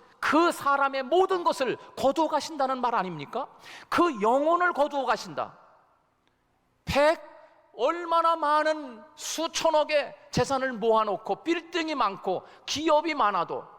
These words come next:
그 영혼을 취하여 가면 그 모든 것을 다 취하여 가는 것 아니겠습니까? 하나님이 거두어 가신다네, 거두어 가신다.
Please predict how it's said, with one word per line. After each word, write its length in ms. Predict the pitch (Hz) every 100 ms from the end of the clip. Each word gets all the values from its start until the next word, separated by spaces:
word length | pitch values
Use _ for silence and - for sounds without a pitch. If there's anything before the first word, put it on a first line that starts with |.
| - - -
그 420 | 294 339 262 156
영혼을 640 | 185 269 311 349 359 359
취하여 500 | - - 320 311 285
가면 400 | 247 147 208 156 101 - _
그 120 | 220
모든 520 | 185 147 247 320 330
것을 240 | 294 285 -
다 240 | - 220
취하여 480 | - - 311 262 233
가는 220 | 202 156
것 120 | 151
아니겠습니까? 760 | 151 135 123 - 120 117 160 185 - _ - -
하나님이 500 | - 370 381 370 381
거두어 360 | - 311 320 320
가신다네, 480 | 339 - 311 247
거두어 240 | 143 131 143
가신다. 380 | 123 - -